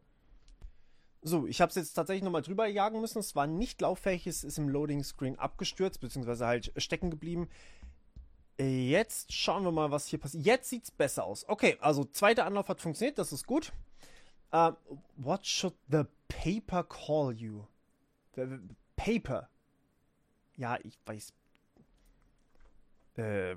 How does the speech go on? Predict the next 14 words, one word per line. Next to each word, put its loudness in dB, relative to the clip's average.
Goblin, -4
wie -10
immer -6
natürlich. -6
Ähm, 0
the -6
same -2
dish -2
for -8
everybody. -4
Ish-, 0
issue? -8
Issue. -16
Okay. -2